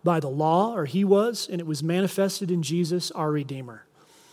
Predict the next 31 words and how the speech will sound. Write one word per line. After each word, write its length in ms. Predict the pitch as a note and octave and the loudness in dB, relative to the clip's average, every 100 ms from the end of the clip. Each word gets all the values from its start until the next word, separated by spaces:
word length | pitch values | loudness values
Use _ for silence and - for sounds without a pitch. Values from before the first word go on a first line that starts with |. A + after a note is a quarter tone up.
| - - - - _ _ _ _ - | -20 -20 -20 -20 _ _ _ _ -14
Uh, 160 | D#3+ D3+ | -10 -6
Jesus 400 | D#3 F#3 G#3 A#3 | 0 2 2 0
sp-, 240 | - B3 | -2 -2
speaks 380 | - - A3+ - | -2 -2 0 0
of 80 | A3 | 6
this 200 | G#3+ G3+ | 6 6
himself 500 | G3 F3 G#3 D#3+ - | 4 4 4 2 -2
in 160 | E3+ D#3+ | -4 0
Matthew 320 | F3 E3 F3+ | 2 2 0
five, 380 | - F#3+ C#3 C3 | 4 4 4 0
Sermon 260 | F3+ F3 | -2 0
on 100 | F3+ | 2
the 60 | F3 | 2
Mountain, 360 | F3+ G#3+ A3+ | 2 2 -2
which 160 | G3+ - | -8 -6
we 80 | E3 | -4
talked 260 | E3 E3+ | -2 -2
about 380 | D3+ F3 E3+ - - | 0 0 0 -4 -14
a 40 | |
few 180 | - F3 | -4 0
weeks 220 | F3 - | 0 0
ago. 300 | E3+ F3+ F3+ - - - - - _ | 2 2 2 -4 -20 -20 -20 -20 _
Verse 200 | F#3+ F#3 | 6 8
seventeen, 520 | G#3 F#3 F3 F#3+ E3 | 8 6 6 4 2
"Don't 280 | C3 A3+ B3+ | 8 8 8
think 260 | - A3 A3+ | 2 0 4
that 100 | G#3 | 4
I've 180 | F#3 - | 4 2
come 240 | G3 G#3 | 2 4
to 160 | F#3 F3+ | 4 2
abolish 680 | D3 D#3 E3+ A#3 A#3 - | 4 6 8 8 6 -2